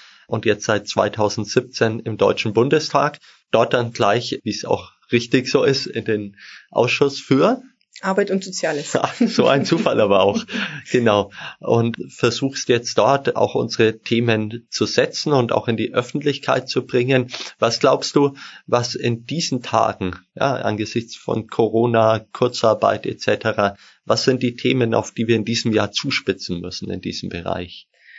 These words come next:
Speaker 2: Also ich glaub, wir müssen im Wesentlichen auf zwei Themen zuspitzen, weil Corona hat ja jetzt nicht eine neue Situation geschaffen. Corona ist letztendlich wie so ein Brandbeschleuniger für eine bestehende Situation, also für eine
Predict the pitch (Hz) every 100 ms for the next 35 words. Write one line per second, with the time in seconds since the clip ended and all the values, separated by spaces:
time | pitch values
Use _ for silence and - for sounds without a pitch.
0 | - - 208 240 233 247 240 240 220 226
1 | 226 247 226 220 208 - - 208 202 185
2 | - 170 220 262 226 - 190 185 - 226
3 | 254 269 254 247 269 262 254 254 262 247
4 | 247 - - - 196 202 202 190 220 262
5 | 202 - 196 202 196 190 208 196 185 180
6 | 185 170 170 170 175 175 147 147 143 151
7 | - 160 185 190 180 185 - 190 180 180
8 | 170 170 165 220 226 202 190 190 202 196
9 | 190 190 185 185 - 202 190 180 185 175
10 | 170 220 214 208 180 185 - 190 180